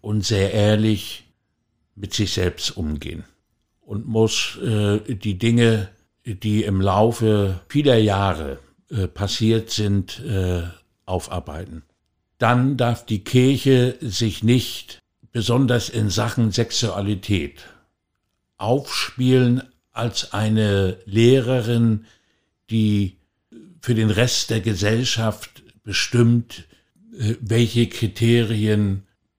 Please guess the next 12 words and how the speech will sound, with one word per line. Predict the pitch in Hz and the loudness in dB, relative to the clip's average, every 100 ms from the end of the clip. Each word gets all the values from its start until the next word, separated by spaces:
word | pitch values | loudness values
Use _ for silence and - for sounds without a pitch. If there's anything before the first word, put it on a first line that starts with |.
| - | -8
im | 107 | -4
sexuellen | 90 - - 110 92 101 101 101 | -2 -2 -2 -4 -2 0 0 0
Leben, | 95 98 101 98 92 95 | 2 2 2 0 -2 -4
äh, | - 107 90 87 90 | -4 -2 0 -2 -4
anzulegen | - 92 - 95 85 80 - | -4 -4 -4 -6 -6 -10 -12
sind. | 80 87 87 - - _ _ _ _ - | -12 -14 -14 -18 -20 _ _ _ _ -6
Das | 98 113 | -2 4
heißt, | 113 - | 2 4
was | 104 - | -2 -2
ich | 107 - - _ _ _ _ | -4 -6 -20 _ _ _ _
angedeutet | 113 117 131 123 113 113 113 117 - | -2 0 2 0 0 0 0 -4 -4
habe | 104 104 | -6 -6